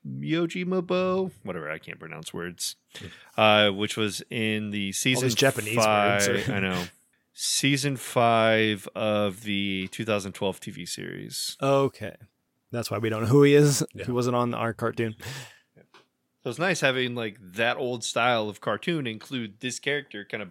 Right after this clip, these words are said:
Speaker 2: Yeah.
Speaker 1: bridges the gap.
Speaker 2: Mm-hmm.
Speaker 3: Yeah. Combine the Turtle verses there.
Speaker 2: <laughs>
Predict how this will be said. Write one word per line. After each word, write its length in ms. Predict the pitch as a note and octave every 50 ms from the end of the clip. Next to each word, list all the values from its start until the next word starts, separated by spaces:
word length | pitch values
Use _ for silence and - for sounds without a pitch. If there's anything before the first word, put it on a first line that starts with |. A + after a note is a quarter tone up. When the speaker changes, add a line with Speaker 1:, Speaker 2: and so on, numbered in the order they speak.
| - -
Speaker 2:
Yeah. 260 | C#3+ C#3+ D#3+ F3+ C#3
Speaker 1:
bridges 280 | A2+ C3+ B2 A2+ -
the 120 | - - G2+
gap. 480 | - A#2+ B2 C3+ B2 G#2+ G2+ G2+ - - - _ _ - D#3
Speaker 2:
Mm-hmm. 260 | C#3+ C#3 B2 D3 E3
Speaker 3:
Yeah. 40 | F3+ - - _ _ _ _ _ _ _ -
Combine 320 | - A2 G2 G2+ G#2 G#2+ G#2+
the 280 | G2+ G2+ G2 G2 F#2+ - - - _ _ - _ _ - -
Turtle 220 | - C3+ C#3 A2
verses 440 | F#2 F2+ E2 D#2 - F#2+ F2 F2 F2+
there. 280 | F2 F2 F2+ A2 - _ _ _ _ _ _ _ _ -
Speaker 2:
<laughs> 460 | B2 G#2+ G#2 A2 - - D#3+ F3+ -